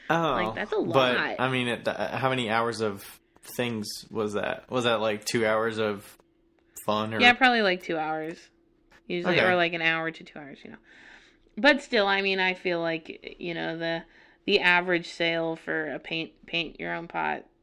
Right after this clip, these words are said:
Speaker 2: is, is high, you know, just because
Speaker 1: But there's
Speaker 2: I
Speaker 1: a lot
Speaker 2: mean,
Speaker 1: of
Speaker 2: it's
Speaker 1: work
Speaker 2: not
Speaker 1: that
Speaker 2: even
Speaker 1: goes on past them handing it
Speaker 2: Yeah.
Speaker 1: over to you.
Speaker 2: That's true.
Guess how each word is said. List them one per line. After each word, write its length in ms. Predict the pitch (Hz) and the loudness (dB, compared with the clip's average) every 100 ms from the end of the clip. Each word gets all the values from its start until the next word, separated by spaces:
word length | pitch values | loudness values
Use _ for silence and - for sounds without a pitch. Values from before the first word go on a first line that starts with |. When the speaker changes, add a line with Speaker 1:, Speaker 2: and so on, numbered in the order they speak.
| _ _ _ | _ _ _
Speaker 2:
is, 240 | 151 - _ | -14 -14 _
is 240 | - 180 | -2 -2
high, 440 | - 170 147 120 - _ _ _ - | -4 -8 -6 -12 -16 _ _ _ -20
you 160 | - 160 | -12 -10
know, 180 | 117 160 | -10 -10
just 260 | 165 - | -12 -10
because 520 | 165 170 170 165 - - _ _ - _ _ _ _ _ _ _ _ _ _ _ _ | -12 -8 -6 -6 -10 -16 _ _ -20 _ _ _ _ _ _ _ _ _ _ _ _
Speaker 1:
But 120 | - | 0
there's 140 | 156 | 2
Speaker 2:
I 40 | 262 | 6
Speaker 1:
a 20 | |
lot 60 | 269 | 6
Speaker 2:
mean, 80 | 254 | 6
Speaker 1:
of 20 | |
Speaker 2:
it's 40 | 226 | 4
Speaker 1:
work 100 | 120 | 4
Speaker 2:
not 120 | 247 | 6
Speaker 1:
that 60 | 254 | 6
Speaker 2:
even 80 | 226 | 6
Speaker 1:
goes 240 | 117 117 | 4 4
on 300 | 117 110 110 | 2 2 0
past 600 | 107 107 104 98 - - - _ - | 0 2 2 -2 -6 -8 -14 _ -18
them 400 | - 113 104 104 | -4 0 0 0
handing 360 | 110 104 101 | -2 -2 0
it 40 | 95 | 0
Speaker 2:
Yeah. 80 | |
Speaker 1:
over 160 | 98 104 | 0 -2
to 140 | - 95 | -4 -4
you. 300 | 90 90 92 _ _ - - _ _ _ _ _ _ _ _ _ _ _ _ _ _ - | -4 -6 -8 _ _ -20 -20 _ _ _ _ _ _ _ _ _ _ _ _ _ _ -8
Speaker 2:
That's 260 | 190 170 | -8 -8
true. 300 | - 165 156 | -8 -8 -8